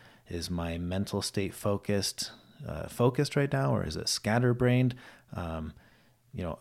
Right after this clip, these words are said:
having an understanding of what mental state I'm in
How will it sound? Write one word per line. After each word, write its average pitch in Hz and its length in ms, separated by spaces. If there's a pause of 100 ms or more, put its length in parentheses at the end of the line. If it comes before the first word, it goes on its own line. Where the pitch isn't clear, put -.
(120)
having 131 340
an 117 100
understanding 113 680
of 95 160
what 101 460 (100)
mental 117 480
state 95 300
I'm 87 240
in 90 320